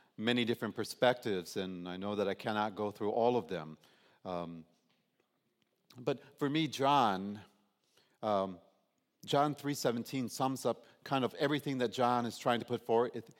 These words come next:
totally in his gospel. And John three seventeen says, "For God did not send his Son into the world to condemn the world, but that the world might be saved through him."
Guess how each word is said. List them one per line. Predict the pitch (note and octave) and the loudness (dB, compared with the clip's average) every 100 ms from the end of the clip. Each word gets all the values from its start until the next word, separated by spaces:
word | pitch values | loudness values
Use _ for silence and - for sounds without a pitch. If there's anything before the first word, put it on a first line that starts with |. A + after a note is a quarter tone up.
| _ _ | _ _
totally | - D3+ C#3+ A2+ | 0 2 2 0
in | G2+ | -2
his | F#2 | -2
gospel. | - B2 A#2 - G2 F2 F2+ - _ _ - | 6 6 6 0 -6 -4 -6 -12 _ _ 0
And | A#2+ A#2+ - - _ | 2 2 -2 -16 _
John | - C#3 C#3+ C3 B2 - | 2 4 2 -2 -6 -6
three | C3+ C3+ | -4 -2
seventeen | - A#2+ A2 B2+ | 0 -2 -2 -4
says, | A#2+ A#2 G#2+ - - | 0 0 0 -4 -8
"For | A#2 | -2
God | C#3+ D3+ D3+ | 4 4 4
did | C#3 | 0
not | C#3 C#3 | -2 -2
send | - B2+ | -4 -2
his | B2+ - | -4 -6
Son | - C3 B2 | -2 0 0
into | A#2+ - | -4 -6
the | A#2 | -6
world | A2 A#2+ B2 G#2+ F#2 F2+ - | -2 0 2 2 0 -6 -12
to | A#2 G#2+ | -12 -8
condemn | A#2 G#2+ A#2 B2+ C#3 | -6 -2 0 0 0
the | C3 | -4
world, | B2 C#3+ A2 F2 - - _ _ _ _ _ _ _ _ - | 0 2 2 0 -6 -16 _ _ _ _ _ _ _ _ 0
but | B2 | 2
that | D3+ | 2
the | C#3 | 2
world | D#3 E3 D#3 | 6 6 6
might | D3 C#3 | 2 0
be | C#3 B2 | -2 -6
saved | - G3 G#3 B2+ F2+ D#2+ - - _ _ _ | -2 2 4 2 -2 -10 -18 -20 _ _ _
through | E3 E3 | 0 0
him." | B2 G#2 D#2+ | 0 -6 -10